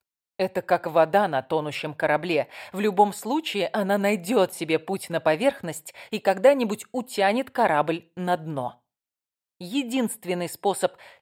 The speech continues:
избавиться от всех страхов — это пролить на них свет.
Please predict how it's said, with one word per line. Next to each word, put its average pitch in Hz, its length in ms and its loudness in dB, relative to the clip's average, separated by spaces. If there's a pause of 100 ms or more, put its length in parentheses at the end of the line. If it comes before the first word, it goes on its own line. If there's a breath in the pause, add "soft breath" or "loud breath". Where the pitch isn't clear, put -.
избавиться 196 800 0
от 151 100 -2
всех - 320 -4
страхов — 220 600 0 (300 loud breath)
это 208 200 -2
пролить 196 500 2
на 220 140 0
них 233 220 -4
свет. 160 600 -8